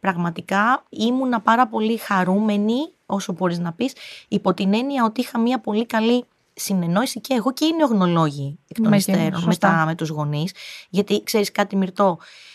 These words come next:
Speaker 1: είναι πάρα πολύ δύσκολο εάν δεν συνεργάζονται. Είναι πάρα πολύ δύσκολη η κατάσταση εξορισμού. Μία κατάσταση τέτοια είναι πολύ δύσκολη για τους ανθρώπους αυτούς τους δύο. Εάν όμως δεν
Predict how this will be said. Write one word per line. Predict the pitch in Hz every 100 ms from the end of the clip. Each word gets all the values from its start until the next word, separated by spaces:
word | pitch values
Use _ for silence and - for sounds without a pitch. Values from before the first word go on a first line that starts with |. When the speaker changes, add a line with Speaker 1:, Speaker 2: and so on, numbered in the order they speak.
| _
Speaker 1:
είναι | 240 294
πάρα | 254 269 277
πολύ | 262 226
δύσκολο | 214 214 202 190 185
εάν | 190 190 226
δεν | 190 226 -
συνεργάζονται. | - 220 196 180 190 185 156 160 - _ _ -
Είναι | 214 254
πάρα | - 226 254
πολύ | 247 233
δύσκολη | 208 233 - 233
η | 220
κατάσταση | 190 - 214 226 -
εξορισμού. | 214 - 190 180 185 196 156 160
Μία | 185 208
κατάσταση | 208 190 202 220 170
τέτοια | 170 180 -
είναι | 214
πολύ | 208 196 196
δύσκολη | 196 202 - 175
για | 170
τους | -
ανθρώπους | 170 165 165 - -
αυτούς | 156 160 160
τους | 165
δύο. | 147 160 151 - - - - -
Εάν | - 180 196 247 262
όμως | 254 262 214 170 165 - - - - - - _
δεν | 165 165 226 262